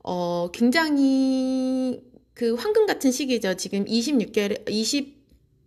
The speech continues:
어, 갑자기 헷갈려. 이십팔 개월에서 삼십육 개월. 그쵸? 어, 그 친구들이 하는데 아무나 들어올 수도 없어요. 지금 딱 이 기수에 맞는다 이러면 서-, 저는 솔직히 사실,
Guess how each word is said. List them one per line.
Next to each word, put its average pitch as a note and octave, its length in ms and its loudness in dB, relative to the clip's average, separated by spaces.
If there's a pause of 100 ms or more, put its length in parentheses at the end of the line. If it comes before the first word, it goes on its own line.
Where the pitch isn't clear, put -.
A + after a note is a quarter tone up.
(160)
어, A#3 120 -2
갑자기 A3+ 280 0
헷갈려. F#3+ 300 0
이십팔 D#4+ 840 -2
개월에서 D4 640 0
삼십육 F4 520 -4
개월. C#3+ 260 0 (280)
그쵸? G#3 440 -2 (340)
어, F#3+ 240 0
그 C#4 220 0
친구들이 C#4+ 640 0
하는데 C4 640 0 (400)
아무나 F4 460 4
들어올 D4+ 340 6
수도 C4 300 6
없어요. E3+ 540 0 (260)
지금 D#4+ 360 -4
딱 A#4+ 200 0
이 B3+ 120 -2
기수에 A#3+ 440 0
맞는다 G#3+ 640 2
이러면 B3 680 0 (340)
서-, D#4+ 300 -2
저는 B3 380 4
솔직히 C#4+ 400 -4
사실, C#4 640 0